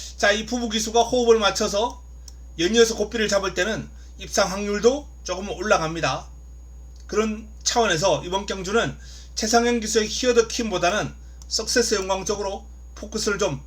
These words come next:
맞춰야 될 레이스가 아닌가라는 판단입니다. 안쪽에 있는 로드 투 썬더, 요 마필이 기습을 한번 노려볼 수 있는 마필이긴 한데 이번 경주가 선행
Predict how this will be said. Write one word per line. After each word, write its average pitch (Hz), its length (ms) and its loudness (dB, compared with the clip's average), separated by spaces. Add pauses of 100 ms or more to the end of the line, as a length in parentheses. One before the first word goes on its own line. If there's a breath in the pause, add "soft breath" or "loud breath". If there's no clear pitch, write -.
(420 soft breath)
맞춰야 180 420 4
될 208 140 2
레이스가 175 340 0
아닌가라는 160 540 0
판단입니다. 156 640 -4 (480 loud breath)
안쪽에 247 380 0
있는 254 160 2
로드 226 340 2
투 - 60 -8
썬더, 240 640 2 (560)
요 214 120 4
마필이 233 380 2
기습을 247 320 -2
한번 233 220 4
노려볼 226 300 4
수 220 100 -2
있는 208 180 -4
마필이긴 190 420 0
한데 180 720 -2 (1000 loud breath)
이번 220 220 2
경주가 226 640 2
선행 226 520 0